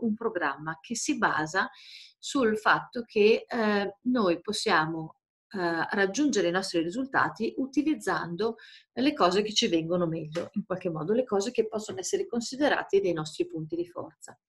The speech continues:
Ehm, praticamente, eh, se voi fate mente locale, se siete simili a me e alla maggior parte delle persone che io conosco e che mi hanno confermato, eh, <laughs> questo,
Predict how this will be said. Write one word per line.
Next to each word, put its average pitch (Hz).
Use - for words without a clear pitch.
Ehm, 196
praticamente, 262
eh, 214
se -
voi 247
fate 175
mente 202
locale, 175
se -
siete 269
simili 196
a 170
me 170
e 190
alla 175
maggior 175
parte -
delle 156
persone 160
che -
io 175
conosco 165
e -
che 185
mi 185
hanno 170
confermato, 165
eh, 165
<laughs> -
questo, 175